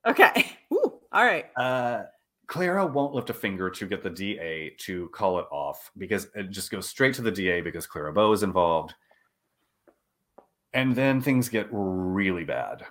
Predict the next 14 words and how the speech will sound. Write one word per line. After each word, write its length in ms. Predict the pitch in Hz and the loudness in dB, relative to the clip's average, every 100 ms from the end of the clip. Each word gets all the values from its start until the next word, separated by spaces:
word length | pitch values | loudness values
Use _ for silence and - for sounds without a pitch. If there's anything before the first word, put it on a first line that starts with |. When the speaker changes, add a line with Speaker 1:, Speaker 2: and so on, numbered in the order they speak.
| _ _ _ _ _ - | _ _ _ _ _ -4
Speaker 2:
Uh, 420 | 98 95 92 92 90 | -2 0 0 -2 -4
Clara's 400 | - 127 131 123 | -4 2 4 4
boss 400 | 95 92 82 - - | 4 2 2 -4 -8
is 220 | 90 - | -8 -4
so 140 | 104 | -4
sick 220 | 95 104 92 | -2 -2 -2
of 80 | |
her 100 | 92 | -4
scandals 400 | 90 87 82 82 90 | -2 -4 -2 -4 -4
that 120 | 82 | -6
he 100 | 87 | -6
refuses 960 | 80 - 117 107 110 117 110 110 101 | -8 -8 -4 0 6 6 6 4 0
to 160 | 110 92 | 0 -2
intervene. 460 | 85 87 71 62 | -4 -8 -8 -10